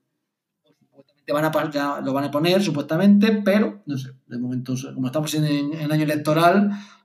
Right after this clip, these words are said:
todas las promesas que, que se hicieron hace cuatro años se intentarán cumplir ahora en cinco meses.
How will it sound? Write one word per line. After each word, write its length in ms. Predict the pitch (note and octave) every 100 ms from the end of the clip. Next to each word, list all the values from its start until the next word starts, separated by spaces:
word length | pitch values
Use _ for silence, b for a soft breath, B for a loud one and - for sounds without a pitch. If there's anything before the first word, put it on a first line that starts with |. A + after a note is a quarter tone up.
| _
todas 280 | - D#3+ D#3
las 80 | D3+
promesas 400 | D#3+ D#3 D#3 D3+
que, 800 | D#3 D3 C#3 C#3 C3+ C3 C3 B2+ - _ _ _ _ _ _ _ -
que 80 |
se 120 | D#3 D#3
hicieron 360 | D3+ F3 E3+
hace 160 | D#3 D#3
cuatro 240 | D#3+ D#3+
años 200 | E3 E3
se 40 | D#3
intentarán 340 | D3+ D3 D3
cumplir 320 | D3+ D3 D3+
ahora 300 | C#3+ C#3+ C#3+
en 220 | C#3 C#3 C3
cinco 220 | D3 D3
meses. 360 | D#3 D#3 F#3+